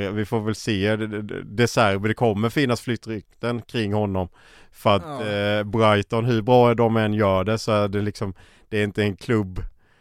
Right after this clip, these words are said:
Speaker 1: liksom, rent statusmässigt och allt det här på den nivån som många andra som säkert lockas av honom. Så att vi får väl se. Det, det vore kul såklart om han blir kvar, för att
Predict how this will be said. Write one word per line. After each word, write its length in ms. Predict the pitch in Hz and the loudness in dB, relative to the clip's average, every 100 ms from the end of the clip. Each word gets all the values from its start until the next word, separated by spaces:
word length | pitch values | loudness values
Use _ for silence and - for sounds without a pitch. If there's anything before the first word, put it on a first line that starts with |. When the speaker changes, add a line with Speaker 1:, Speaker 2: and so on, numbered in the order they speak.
| _ | _
Speaker 1:
liksom, 360 | - 101 98 87 | -10 -6 -6 -6
rent 300 | - 110 104 | -6 -2 -2
statusmässigt 800 | - 117 104 101 90 101 95 107 117 | 0 0 0 -2 -2 -2 -2 -4 2
och 100 | 107 | 2
allt 160 | 98 | 2
det 60 | 107 | 0
här 320 | 107 95 90 - | 0 0 -2 -6
på 280 | 113 98 95 | -6 -2 0
den 240 | 98 95 | 0 0
nivån 460 | 95 95 92 92 90 | -2 -2 -2 -4 -4
som 360 | 104 92 90 - _ _ _ _ _ - | -4 -2 -4 -10 _ _ _ _ _ -4
många 320 | 110 101 98 | -2 0 2
andra 380 | 104 98 90 107 | 2 2 0 0
som 140 | 135 | 0
säkert 380 | - 123 101 92 | 0 0 0 -2
lockas 440 | 101 - - 87 | -2 -4 -4 -4
av 100 | 95 | -4
honom. 380 | 90 92 87 85 | -2 -2 -2 -6
Så 140 | 82 98 | -6 -6
att 260 | 90 - | -6 -8
vi 120 | 101 | -8
får 160 | 95 104 | -6 -6
väl 120 | 98 | -8
se. 340 | 92 104 90 95 104 107 104 101 | -8 -6 -4 -2 0 0 0 -2
Det, 160 | 98 98 - - - - 98 | -4 -8 -10 -12 -10 -12 -16
det 240 | - - 113 | -18 -6 0
vore 280 | 123 139 139 | 4 4 2
kul 380 | - 127 110 | 2 0 0
såklart 400 | 101 110 107 95 | -2 -4 -2 -2
om 120 | 98 95 | -2 -2
han 160 | 92 | -4
blir 100 | 90 | -4
kvar, 340 | - - 87 87 | -8 -6 -4 -4
för 160 | |
att 60 | 104 | -4